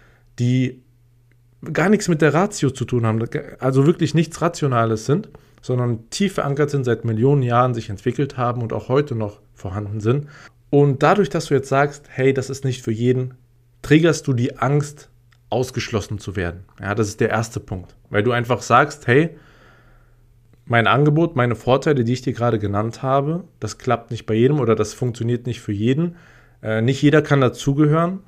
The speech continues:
ja, zu den Personen, die das benutzen. Und du formst einfach diese Angst, da ausgeschlossen zu werden.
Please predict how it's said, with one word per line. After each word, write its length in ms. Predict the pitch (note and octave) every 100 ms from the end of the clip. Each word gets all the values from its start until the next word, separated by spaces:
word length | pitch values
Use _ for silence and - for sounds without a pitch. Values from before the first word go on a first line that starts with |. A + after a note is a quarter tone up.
| _
ja, 220 | - A2+ -
zu 140 | -
den 340 | C3 C3+ - -
Personen, 420 | B2 A2+ C3 C3+
die 140 | A#2+ B2
das 180 | B2
benutzen. 720 | - A#2 A2+ B2 - D#3 F#3 - _ _ -
Und 120 | A#2
du 80 | A2+
formst 440 | - C#3 D3+ D3
einfach 400 | - C3 B2+ A#2+
diese 480 | - B2+ A#2 A#2 -
Angst, 600 | A#2+ C3 A#2+ - - _
da 240 | A2+ A2 -
ausgeschlossen 760 | - G#2 - G#2+ - F#2+ G2+
zu 160 | - F2+
werden. 220 | F2+ F2+